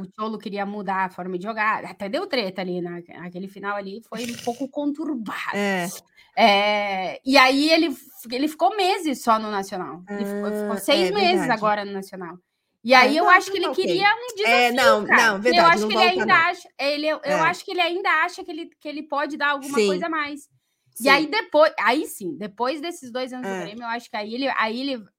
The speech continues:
Speaker 1: s-, é, certamente, ele e o Messi
Speaker 2: É.
Speaker 1: vão fazer aí, vão
Speaker 2: Agora,
Speaker 1: ir pra algum lugar brilhar junto,
Speaker 2: é,
Speaker 1: porque, né, são
Speaker 2: eu a-,
Speaker 1: muito
Speaker 2: eu
Speaker 1: parecidos.
Speaker 2: acho que eles vão pra M L S pros
Speaker 1: É,
Speaker 2: filhos
Speaker 1: tem
Speaker 2: aprenderem
Speaker 1: cara.
Speaker 2: inglês.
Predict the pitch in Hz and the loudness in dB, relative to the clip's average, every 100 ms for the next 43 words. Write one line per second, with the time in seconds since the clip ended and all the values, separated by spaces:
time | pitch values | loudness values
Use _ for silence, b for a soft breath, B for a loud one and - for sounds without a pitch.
0 | _ _ _ _ _ - - _ 214 196 | _ _ _ _ _ -18 -18 _ -6 -6
1 | 185 208 214 247 214 202 208 _ _ - | -6 -8 -8 -10 -10 -14 -18 _ _ -16
2 | 202 208 220 202 196 214 226 190 180 180 | -14 -10 -10 -8 -8 -8 -6 -4 -6 -10
3 | 196 _ _ _ _ _ _ 247 214 202 | -16 _ _ _ _ _ _ -2 0 -2
4 | 196 208 202 202 208 214 208 - 196 269 | 0 0 2 2 2 2 2 2 6 6
5 | 269 311 311 262 269 262 254 233 226 214 | 6 2 4 4 4 2 4 4 2 0
6 | 185 202 285 285 233 196 202 254 262 262 | -2 -2 0 2 0 -2 0 0 2 2
7 | 330 254 269 240 294 285 254 262 - 262 | 2 0 0 0 0 0 0 -2 -2 -4
8 | 226 240 247 277 262 262 240 202 196 214 | -2 -4 -2 -2 0 -2 -2 -2 0 -2
9 | 262 359 - 247 262 262 233 269 185 233 | -2 -6 -6 2 6 6 4 -2 -2 -2
10 | 214 233 269 269 190 147 117 - - | -2 -2 -2 -4 -4 -6 -8 -14 -14